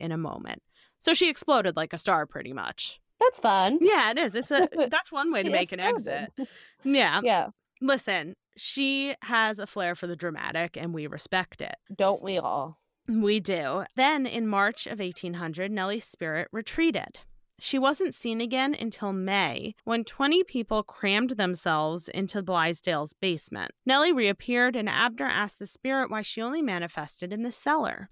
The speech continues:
Speaker 1: She responded that she didn't want to appear in the main house where children might see her and become scared,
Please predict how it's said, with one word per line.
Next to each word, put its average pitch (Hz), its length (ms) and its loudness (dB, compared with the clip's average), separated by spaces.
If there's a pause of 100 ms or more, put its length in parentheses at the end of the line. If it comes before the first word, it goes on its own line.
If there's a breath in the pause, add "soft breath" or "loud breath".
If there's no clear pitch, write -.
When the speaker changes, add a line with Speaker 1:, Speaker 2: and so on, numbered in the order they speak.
(120)
Speaker 1:
She - 160 -6
responded 302 580 4
that 277 180 0
she - 160 -6
didn't 285 240 0
want 269 180 0
to 240 80 0
appear 220 300 -4
in 190 80 -2
the 185 60 -4
main 180 240 -2
house 247 460 0
where 196 120 -2
children 233 560 -4
might 180 220 -4
see 175 200 -4
her 170 140 -4
and 160 100 -4
become 156 320 -6
scared, 208 540 2